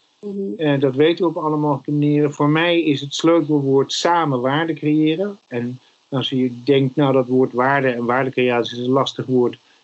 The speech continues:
Speaker 2: Nou, samen dingen doen die voor elkaar samen van waarde zijn. En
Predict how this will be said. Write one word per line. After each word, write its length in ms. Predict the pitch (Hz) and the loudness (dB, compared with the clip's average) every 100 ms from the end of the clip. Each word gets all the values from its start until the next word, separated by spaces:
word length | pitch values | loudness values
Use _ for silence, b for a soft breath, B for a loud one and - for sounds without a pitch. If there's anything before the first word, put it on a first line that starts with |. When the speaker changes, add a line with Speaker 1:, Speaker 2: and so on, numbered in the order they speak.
| - | -2
Speaker 2:
Nou, 160 | 147 | 0
samen 420 | 139 180 180 151 | 2 0 2 0
dingen 300 | 143 180 160 | 2 2 2
doen 220 | 143 170 151 | 2 2 2
die 220 | 151 143 | 0 2
voor 160 | 160 143 | 4 4
elkaar 460 | 139 170 147 127 127 | 2 0 2 0 -4
samen 580 | - 170 165 139 135 123 | -4 -2 0 0 0 0
van 160 | 135 | -2
waarde 340 | 127 135 170 151 | 0 -2 0 0
zijn. 380 | 147 147 151 165 _ _ _ _ _ | 0 0 -2 -6 _ _ _ _ _
En 400 | - 139 139 135 | -6 -2 -2 -4